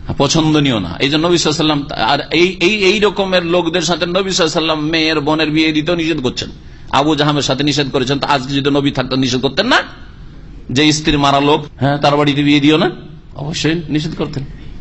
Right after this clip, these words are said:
ওয়ালাকিন ইনকিহি ওসামা, এই এতটুকু রয়েছে। নবী সাল্লাল্লাহু আলাইহি ওয়াসাল্লাম কি বললেন? ইনকিহি ওসামা, তা তুমি ওসামাকে বিয়ে করো। ওসামা? ওসামার দেখতে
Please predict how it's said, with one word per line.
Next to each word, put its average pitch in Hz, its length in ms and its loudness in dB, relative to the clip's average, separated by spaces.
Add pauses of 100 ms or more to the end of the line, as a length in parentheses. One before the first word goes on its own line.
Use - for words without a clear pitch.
(1400)
ওয়ালাকিন 196 560 4
ইনকিহি 214 540 2
ওসামা, 147 520 4
এই 226 120 2
এতটুকু 170 460 0
রয়েছে। 101 360 0
নবী - 0 -
সাল্লাল্লাহু - 0 -
আলাইহি 107 100 -2
ওয়াসাল্লাম 170 220 0
কি 190 100 -2
বললেন? 208 460 2
ইনকিহি 202 280 4
ওসামা, 180 500 2
তা 151 80 0
তুমি 180 180 -4
ওসামাকে 170 500 0
বিয়ে 117 200 0
করো। 78 240 -8
ওসামা? 127 440 0 (720)
ওসামার 135 400 0
দেখতে 135 400 -2